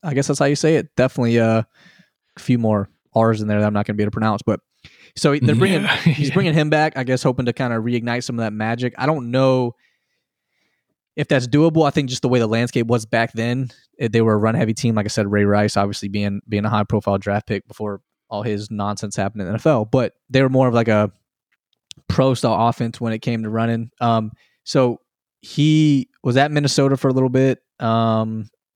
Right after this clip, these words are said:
Speaker 1: and then I forgot where else he was at. So he's still kinda been in, in the Big Ten kinda area, I'd say, for the most
Speaker 2: Mm-hmm.
Speaker 1: part. But this is a team, man, that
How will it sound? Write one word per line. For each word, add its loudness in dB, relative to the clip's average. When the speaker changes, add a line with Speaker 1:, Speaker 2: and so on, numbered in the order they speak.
Speaker 1:
and -2
then -2
I 0
forgot 0
where 0
else -2
he -8
was -6
at. -2
So 2
he's 2
still 2
kinda 0
been 0
in, -2
in -6
the -2
Big -4
Ten -6
kinda -8
area, -4
I'd -12
say, -8
for -14
the -4
most 2
Speaker 2:
Mm-hmm. 2
Speaker 1:
part. -4
But 2
this 0
is -2
a -2
team, 0
man, 2
that 2